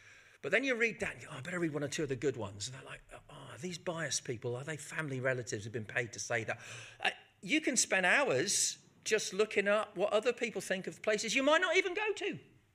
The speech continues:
goes on and on, doesn't it? Choice is wonderful but bewildering. We live in a world full of beliefs,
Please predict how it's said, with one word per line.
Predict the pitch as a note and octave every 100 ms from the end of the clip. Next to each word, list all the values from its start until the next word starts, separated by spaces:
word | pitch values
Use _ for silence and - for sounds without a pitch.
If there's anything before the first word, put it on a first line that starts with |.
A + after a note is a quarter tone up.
| _ _ _ _ _ _ _ _ _ -
goes | C4 B3
on | A#3 A#3+ A#3+
and | B3
on, | C#4+ D4
doesn't | D4+ D4 A3+
it? | - - - - -
Choice | - A#3 A#3+ B3 - - -
is | C#3+ D#3
wonderful | E3 A3 A3 G#3+ G#3+
but | - G3 - _ -
bewildering. | G#3+ G#3+ B3 C4 - A#2 F#2+ - _ _ _ _ _ _ _ _ _ _ _ _ _ _ _ _ _ _ C#3
We | C3+
live | C#3
in | D3+
a |
world | D3 F#3 F3+
full | - G#3 G3+
of | F#3+ - - _ _ - _ _ - _ _ - -
beliefs, | G#3+ C4 C#4+ - - - -